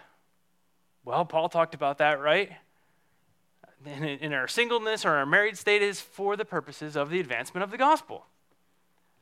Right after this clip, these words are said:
What about the inability to have children? The same. So that you can invest in, in discipling other people's children and come alongside them.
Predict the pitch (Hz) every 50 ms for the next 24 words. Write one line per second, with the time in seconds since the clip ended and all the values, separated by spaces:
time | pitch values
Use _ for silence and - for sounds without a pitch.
0 | _ _ - 147 165 180 196 190 196 196 196 170 - - - - _ - 165 180
1 | 190 190 190 175 185 180 180 180 180 180 160 175 165 165 170 170 160 160 - 180
2 | 175 131 104 98 - _ _ _ _ _ _ _ _ _ - 143 175 165 - -
3 | 190 202 226 220 165 117 95 _ _ _ _ _ _ _ _ _ _ _ _ _
4 | _ _ - 175 165 156 165 151 160 185 180 208 196 180 160 - - - - -
5 | 165 175 170 147 143 185 208 196 175 - - 170 147 139 - - - - - 160
6 | 156 156 143 156 147 - 202 190 214 - 196 190 175 170 160 147 - - - -
7 | - _ _ - 147 220 254 269 240 180 202 180 151 147 139 - - - - 143
8 | 127 123 120 123 135 139 139 143 143 147 190 190 190 185 180 180 180 - 190 180
9 | 165 156 180 185 151 120 110 98